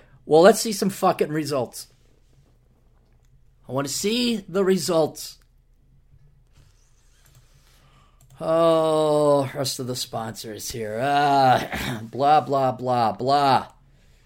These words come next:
Poor Richard's Retirement. That's my latest book out. Please go get it.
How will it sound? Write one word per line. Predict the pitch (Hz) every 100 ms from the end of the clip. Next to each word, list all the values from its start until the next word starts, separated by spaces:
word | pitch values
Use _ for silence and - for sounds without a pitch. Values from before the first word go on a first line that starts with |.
| _ _
Poor | - 233
Richard's | 233 - 196
Retirement. | 220 - 214 196 170
That's | 175
my | 185 180
latest | 180 160 -
book | 175 180
out. | 165 156
Please | 170 247 196
go | 226
get | 208 220 214
it. | 185 -